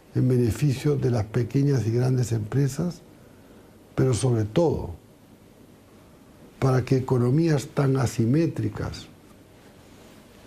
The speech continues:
como la de Estados Unidos, la de China, Nueva Zelanda, el Perú, puedan cooperar en fomentar las inversiones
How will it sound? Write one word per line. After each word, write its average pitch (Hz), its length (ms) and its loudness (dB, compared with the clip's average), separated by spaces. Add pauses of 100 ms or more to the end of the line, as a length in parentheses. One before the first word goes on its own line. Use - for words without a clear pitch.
(600)
como 131 360 2
la 123 120 2
de 117 60 2
Estados 127 480 -2
Unidos, 117 640 0
la 101 140 0
de 92 220 0
China, 123 600 0 (400)
Nueva 107 180 -2
Zelanda, 113 500 0
el 113 140 0
Perú, 139 420 0 (1200)
puedan 151 380 2
cooperar 123 920 0 (1040)
en 120 160 0
fomentar 113 560 0
las 127 240 -2
inversiones 120 920 0